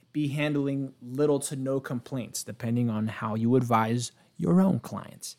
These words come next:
You see, I'm trying to create, uh, corporate cowboys in that sense. I'm trying to create individuals who are self-sustaining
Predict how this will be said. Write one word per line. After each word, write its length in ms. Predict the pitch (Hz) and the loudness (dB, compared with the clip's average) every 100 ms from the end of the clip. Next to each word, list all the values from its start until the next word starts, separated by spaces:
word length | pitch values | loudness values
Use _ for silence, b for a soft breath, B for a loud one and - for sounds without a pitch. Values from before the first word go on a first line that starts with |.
| _ | _
You 60 | 135 | -6
see, 320 | 160 165 170 | -4 -4 -6
I'm 120 | - 170 | -6 -4
trying 220 | 120 113 | -2 -4
to 80 | 113 | -6
create, 580 | - 113 98 95 - - b b b b b b _ _ _ - | -10 -10 -10 -16 -20 -20 b b b b b b _ _ _ -12
uh, 260 | 110 87 | -10 -10
corporate 440 | - 131 123 107 - | -4 0 0 -2 -4
cowboys 500 | 101 92 82 71 - | -4 -4 -6 -10 -10
in 80 | |
that 200 | 90 71 | -10 -10
sense. 380 | - - - - _ _ _ _ _ - | -10 -10 -16 -16 _ _ _ _ _ -10
I'm 80 | 131 | -6
trying 220 | 123 120 | -2 -2
to 80 | 113 | -4
create 480 | - 120 117 110 - _ _ _ | -6 -6 -4 -6 -12 _ _ _
individuals 840 | 143 139 131 131 131 131 127 123 - | -8 -2 0 4 4 4 0 -2 -4
who 200 | 123 107 | -4 -4
are 260 | 98 95 - 196 | -6 -8 -14 -18
self-sustaining 1200 | - - 117 107 104 - - 127 135 135 139 139 | -12 -8 -8 -8 -8 -8 -4 -2 -2 -2 -4 -6